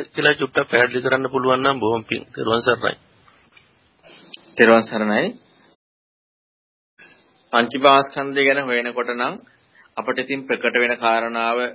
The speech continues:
Speaker 2: අ, තේරුම් අරගෙන ඉවසන්නට ඕ-, ඒක තමයි වටිනාම දේ. නමුත්, අ, මේ මූලිකව අපි කරනකොට සියලු දේවල් තේරුම් අරගෙන මොකද්ද මෙතන රූප වේදනා සංඥා සංකාර විඥාන කියන්නේ කියලා තේරුම් අරගෙන කරන එක හොඳයි මූලික වශයෙන්.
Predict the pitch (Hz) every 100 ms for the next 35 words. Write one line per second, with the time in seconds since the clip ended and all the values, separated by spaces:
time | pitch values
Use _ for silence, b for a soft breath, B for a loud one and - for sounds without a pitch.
0 | - 113 110 113 113 113 113 113 120 113
1 | 110 113 113 110 110 110 - - 107 -
2 | 107 107 104 98 110 110 107 101 170 _
3 | b b - 131 135 - - 123 117 110
4 | 110 104 104 101 107 120 147 165 165 160
5 | 160 143 139 135 135 139 135 131 123 120
6 | 123 120 120 120 117 117 113 113 110 113
7 | 120 - 110 113 110 110 107 113 113 107
8 | 110 107 107 104 104 107 107 104 110 107
9 | 104 104 107 104 104 104 104 104 104 113
10 | 165 b b b b 117 107 110 107 107
11 | 110 110 110 107 107 113 107 110 110 113
12 | 113 107 98 101